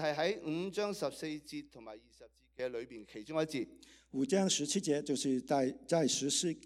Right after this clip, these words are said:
Speaker 2: 到二十節中間的一節。
Speaker 1: 我就讀呢個聖經，讀呢節經文嘅時候，特別觸動我。
Speaker 2: 我讀這一節的經文的時候，特別的觸動我。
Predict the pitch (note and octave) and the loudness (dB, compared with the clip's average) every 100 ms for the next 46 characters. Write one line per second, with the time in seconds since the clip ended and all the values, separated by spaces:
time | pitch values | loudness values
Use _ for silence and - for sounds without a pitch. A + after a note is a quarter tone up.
0 | - E3 C3+ - D#3+ - C3 B2+ B2 D3+ | -4 -2 -2 0 0 0 -2 -2 0 0
1 | C#3+ C#3+ C3+ B2+ B2 G#2+ - _ _ _ | 2 0 0 -2 -4 -10 -16 _ _ _
2 | _ _ _ D3+ D#3+ C#3+ C#3 - - - | _ _ _ 6 8 10 8 2 -6 -20
3 | _ - D3 A3 E3 E3+ F#3 G3 E3+ - | _ 4 4 2 -2 0 0 -2 -4 -10
4 | - _ _ - D#3 G3+ G#3+ E3 D#3+ F#3+ | -20 _ _ -2 -2 -4 -10 -6 -4 -2
5 | F#3+ B2 B2 C3 A2+ C#3 C#3 C#3 G3 D#3+ | 0 -2 -4 -4 -2 0 -2 0 0 0
6 | B2+ A2+ A#2 - - - - - _ C#3+ | 0 2 0 -2 -18 -20 -20 -20 _ 6
7 | D#3 D3 D3 D3+ D#3 F#3+ F#3+ C3 A#2+ C3 | 6 6 4 6 6 6 4 2 2 2
8 | E3+ C3 G3 F#3 B2+ C#3 B2+ B2+ C3 - | 0 0 2 2 2 0 0 -2 -4 0
9 | G#3 D#3+ B2+ C3+ C3 G#3 F#3 D#3+ A#2+ - | 2 2 0 -2 -2 -2 0 -2 -6 -10